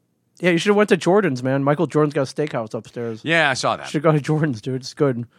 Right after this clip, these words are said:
Speaker 1: But I didn't go. There's a place next door that, um, some friends had wanted to go to,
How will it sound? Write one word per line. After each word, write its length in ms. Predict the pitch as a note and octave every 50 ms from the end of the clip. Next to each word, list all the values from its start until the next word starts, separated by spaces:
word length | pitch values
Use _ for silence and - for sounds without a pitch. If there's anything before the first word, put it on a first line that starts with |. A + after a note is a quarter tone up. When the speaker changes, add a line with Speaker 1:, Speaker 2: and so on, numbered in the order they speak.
| _ _ _ _ _ _ _ _ _ _ _
Speaker 1:
But 200 | - D3+ C3 C3+ -
I 120 | E3 F#3
didn't 180 | G#3+ G#3+ F#3 D3+
go. 120 | G3 G3
There's 240 | E3 E3+ D#3+ D#3 D3+
a 100 | E3 D3+ - _ - -
place 260 | - F#3 F3 E3 - E3+
next 260 | D3+ C#3+ - - -
door 380 | E3 D3+ D3 C3+ A#2+ A#2 A#2+ G#2+ - _ _ _ _ _ _ _ _ _ -
that, 280 | C#3 B2+ A#2+ A#2+ G2+
um, 400 | A#2+ A#2+ A#2+ A#2 A2+ A#2 A#2 A2+ - _ _ _ _ _ _ _ _
some 140 | - D3+ C3
friends 240 | - D3+ C#3 C3+ C3+
had 80 | B2+
wanted 200 | C3+ C3+ B2+ B2 B2
to 60 | A#2+
go 160 | B2 B2+ B2
to, 360 | - - C3+ B2 B2 B2 A#2+